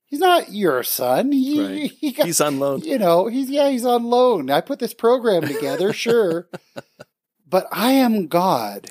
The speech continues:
Speaker 2: Right.
Speaker 1: I've always been fascinated by the phrase, "I am God."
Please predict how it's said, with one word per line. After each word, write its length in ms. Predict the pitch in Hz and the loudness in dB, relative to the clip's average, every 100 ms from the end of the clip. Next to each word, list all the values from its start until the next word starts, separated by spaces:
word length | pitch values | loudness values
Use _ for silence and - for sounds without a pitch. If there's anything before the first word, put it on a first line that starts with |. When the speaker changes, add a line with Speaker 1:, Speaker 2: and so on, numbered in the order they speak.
| - | -16
Speaker 2:
Right. 240 | - 85 78 | -8 -6 0
Speaker 1:
I've 120 | 151 | 2
always 240 | 240 294 | 4 2
been 180 | - 151 | 0 -2
fascinated 560 | 135 147 143 - 117 107 | 2 2 2 -2 -6 -6
by 120 | 113 | -6
the 80 | 110 | -4
phrase, 320 | - 123 110 | 0 0 0
"I 140 | 120 120 | -2 -4
am 200 | 113 107 | -4 -4
God." 340 | 110 110 | -6 -6